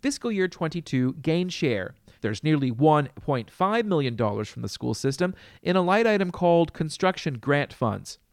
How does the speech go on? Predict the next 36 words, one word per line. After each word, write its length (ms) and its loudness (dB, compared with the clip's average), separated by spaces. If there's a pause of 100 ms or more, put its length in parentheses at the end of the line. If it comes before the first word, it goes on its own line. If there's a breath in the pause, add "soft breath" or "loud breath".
(380 soft breath)
There's 180 4
over 300 6
eight 160 -2
point 300 -2
six 340 -2
million 300 0
dollars 400 2
from 160 -6
the 100 -6
surplus 640 0
for 100 -6
fiscal 400 -4
year 160 -2
twenty-three 720 -4 (300 loud breath)
that 160 2
was 120 0
placed 400 -2
by 140 0
council 600 -4
in 100 0
a 60 0
contingency 720 -6
fund 400 -2
for 360 4
the 140 -4
capital 440 -2
improvement 480 -4
program. 500 -2 (800 loud breath)
On 140 4
the 100 4
revenue 380 4
side, 440 -2
the 60 -2
largest 520 0
expense 560 -6
is 180 -6